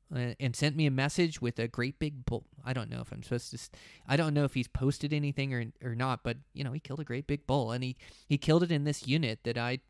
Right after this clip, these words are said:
hunted with, um, my buddy, and I had good information in. And so I gave him a bunch of pins and a bunch of information, and I'm sure he took that information and he furthered his knowledge and took it a step further and learned places that,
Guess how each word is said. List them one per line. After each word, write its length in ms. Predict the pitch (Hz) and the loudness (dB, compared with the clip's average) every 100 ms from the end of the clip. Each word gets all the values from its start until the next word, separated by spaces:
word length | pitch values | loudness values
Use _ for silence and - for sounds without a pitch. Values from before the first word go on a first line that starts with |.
| - | -14
hunted 340 | - 135 147 | -6 -4 0
with, 180 | 135 139 _ - | 0 -2 _ -8
um, 300 | 127 131 139 | -2 -2 0
my 120 | 131 | -2
buddy, 360 | 135 131 170 123 | 2 2 2 0
and 140 | 123 | -2
I 80 | 117 | -2
had 260 | 120 127 127 | -2 -4 2
good 160 | 127 | 2
information 640 | 156 156 143 131 160 - 113 | 4 2 0 0 0 -2 -6
in. 160 | 98 | -6
And 140 | 101 117 | -10 -6
so 120 | 117 | -4
I 60 | 123 | -2
gave 240 | 120 135 | -2 0
him 60 | 147 | 0
a 40 | |
bunch 280 | 135 131 147 | 2 0 0
of 80 | - | -2
pins 320 | 131 139 147 | 0 0 -2
and 60 | |
a 60 | 123 | -2
bunch 260 | 123 135 - | 0 -2 -2
of 40 | |
information, 540 | 127 120 117 151 - | -4 -4 -2 -2 0
and 140 | 131 151 | -2 -2
I'm 100 | 160 | -2
sure 200 | - 156 | -2 -2
he 80 | 165 | -2
took 220 | - 156 | -2 -2
that 180 | 160 151 | 0 0
information 640 | 156 143 131 139 - 160 - - - | -2 -2 0 2 2 0 -2 -12 -4
and 120 | - 147 | 2 4
he 100 | 143 | 4
furthered 440 | - 147 156 156 | 4 6 6 4
his 180 | 151 - | 2 2
knowledge 320 | 127 143 139 | 0 2 2
and 100 | 127 | 0
took 220 | - 147 | 0 -2
it 60 | 147 | -2
a 20 | |
step 280 | - 147 135 | 0 0 0
further 360 | - 135 143 | 0 0 2
and 180 | 120 113 | -2 -2
learned 240 | 123 139 127 | 0 0 2
places 460 | 135 139 131 120 | 2 2 0 -2
that, 180 | - 117 | -4 -6